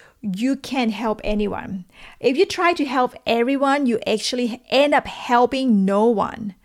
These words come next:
If you are not clear about what type of retreat you want to host, your retreat probably won't be interesting enough to get people to sign up.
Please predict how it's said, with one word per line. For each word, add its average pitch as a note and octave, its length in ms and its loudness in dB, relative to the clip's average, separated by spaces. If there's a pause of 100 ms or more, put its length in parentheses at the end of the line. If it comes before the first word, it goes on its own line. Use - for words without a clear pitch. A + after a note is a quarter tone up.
(480)
If C#4+ 180 2
you E4 140 4
are C#4 100 2
not G3+ 300 2
clear B3+ 560 2
about G3+ 420 2
what G3+ 340 -2
type D#4+ 320 -2
of D#4 120 0
retreat G#3+ 600 -10
you A3 120 -4
want G3+ 360 -6
to D4+ 120 -6
host, - 560 -10 (560)
your C4+ 360 0
retreat G#3+ 480 -6
probably C#4+ 560 -2
won't G3+ 680 -6
be G#3+ 420 -4 (340)
interesting B3 680 -2
enough G3+ 420 -4
to A#3+ 100 -8
get - 280 -6
people G#3+ 380 -4
to G#3+ 160 -10
sign F#3+ 400 -6
up. - 240 -10